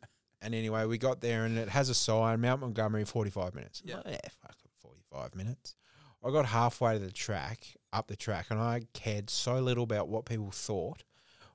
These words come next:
Speaker 1: I stripped off to just my boxers
Speaker 2: Yeah.
Speaker 1: and I was fucking dying.
Speaker 2: Yeah.
Speaker 1: And they're like, "Yeah, yeah, you're nearly there, man."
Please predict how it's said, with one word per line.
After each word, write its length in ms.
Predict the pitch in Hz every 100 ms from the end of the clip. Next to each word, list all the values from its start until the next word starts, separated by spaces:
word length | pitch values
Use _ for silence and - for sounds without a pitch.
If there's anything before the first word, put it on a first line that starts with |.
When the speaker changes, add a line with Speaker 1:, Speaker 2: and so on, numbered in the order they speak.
| _ -
Speaker 1:
I 160 | 117
stripped 380 | 123 - 123 -
off 140 | 107 101
to 100 | 107
just 340 | 95 107 98 -
my 140 | 98
boxers 720 | 92 95 - - 87 143 - -
Speaker 2:
Yeah. 100 | 117
Speaker 1:
and 120 | 104 107
I 140 | 110
was 100 | 107
fucking 640 | - - 104 95 98 92 92
dying. 520 | 101 95 90 64 113 - _ 120
Speaker 2:
Yeah. 140 | 113 - _ -
Speaker 1:
And 140 | 107 110
they're 160 | 107
like, 220 | 101 98 - 67
"Yeah, 100 | - 143 139
yeah, 200 | 147 139
you're 100 | 135
nearly 280 | 147 170 143
there, 240 | 123 143 151
man." 220 | 120